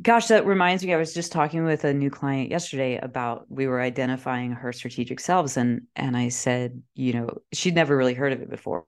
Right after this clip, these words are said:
And so I said, "Does this make sense to you?" And she said, "Yeah." And I said, "If you were gonna,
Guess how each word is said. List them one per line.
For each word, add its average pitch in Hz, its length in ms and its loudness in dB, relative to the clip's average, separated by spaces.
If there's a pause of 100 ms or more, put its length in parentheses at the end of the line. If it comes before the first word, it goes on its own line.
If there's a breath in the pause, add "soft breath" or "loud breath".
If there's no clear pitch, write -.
And 120 200 -2
so - 160 -6
I 120 80 -2
said, 127 180 -4
"Does 127 160 -4
this 120 160 -8
make 120 180 -6
sense 175 340 -2
to 220 100 -4
you?" 233 100 0
And 180 100 -2
she - 120 -12
said, 151 200 -8
"Yeah." 180 140 2
And 131 80 2
I 131 40 -4
said, - 160 -8
"If 135 140 -6
you 160 120 0
were 156 140 -2
gonna, 135 300 -2